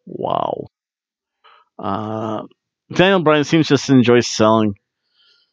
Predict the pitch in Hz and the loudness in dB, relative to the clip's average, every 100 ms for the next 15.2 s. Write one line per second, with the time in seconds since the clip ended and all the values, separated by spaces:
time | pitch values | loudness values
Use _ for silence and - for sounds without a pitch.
0 | _ _ 120 120 120 120 143 135 127 - | _ _ -6 -2 0 4 2 4 2 0
1 | - _ - 127 120 120 - _ _ _ | -10 _ 2 6 6 4 -2 _ _ _
2 | _ _ _ _ - 226 208 240 254 247 | _ _ _ _ 0 2 4 4 4 2
3 | 220 170 202 262 - 165 135 117 107 113 | 0 0 2 2 2 2 2 0 0 0
4 | 117 131 - 196 - _ _ _ _ _ | 0 0 2 0 -2 _ _ _ _ _
5 | _ _ _ _ _ _ _ _ - - | _ _ _ _ _ _ _ _ -16 0
6 | 190 156 170 277 311 - 302 247 202 196 | 4 4 4 2 -2 2 4 4 2 -2
7 | 147 143 165 165 160 139 - 170 143 127 | -2 0 0 2 2 2 0 0 2 4
8 | 139 143 143 123 131 131 135 127 127 127 | 4 4 0 0 2 2 0 -2 0 -2
9 | - 127 127 123 113 139 127 117 127 117 | 0 0 2 0 -2 -2 -2 -4 -8 0
10 | 139 139 123 _ _ _ _ _ _ _ | 0 0 -4 _ _ _ _ _ _ _
11 | _ _ _ _ _ 135 139 131 104 143 | _ _ _ _ _ 2 4 4 4 4
12 | 180 123 - _ _ _ - 160 226 247 | 4 2 -4 _ _ _ 0 4 4 4
13 | 202 214 208 208 - 147 190 196 185 180 | 0 0 0 -2 -2 -2 0 0 2 4
14 | 269 214 190 180 175 180 165 208 214 208 | 4 4 4 4 6 4 2 0 0 2
15 | 214 208 | 4 2